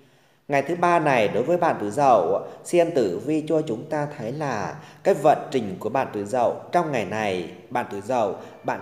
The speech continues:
cần phải nắm bắt lấy cái cơ hội ngay đi nhá. Ngày này với bạn tuổi Dậu, đào hoa được nở rộ,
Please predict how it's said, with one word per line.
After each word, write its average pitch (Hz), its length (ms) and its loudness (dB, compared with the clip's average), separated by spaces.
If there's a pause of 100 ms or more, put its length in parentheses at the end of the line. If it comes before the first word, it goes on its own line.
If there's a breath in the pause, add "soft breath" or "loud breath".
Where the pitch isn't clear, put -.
cần 104 220 -4
phải 95 260 -8 (160)
nắm 143 260 -8
bắt 202 200 -6
lấy 135 100 -6
cái 127 180 -6 (140)
cơ 180 220 4
hội 139 300 2 (300)
ngay 151 480 0
đi 143 440 -2
nhá. 180 180 -4 (800 loud breath)
Ngày 147 140 4
này 131 300 2
với 107 220 -2
bạn 156 220 2
tuổi 107 100 -6
Dậu, 127 420 2 (220)
đào 117 240 2
hoa 170 260 2
được 127 380 2
nở 110 320 -2
rộ, 120 380 4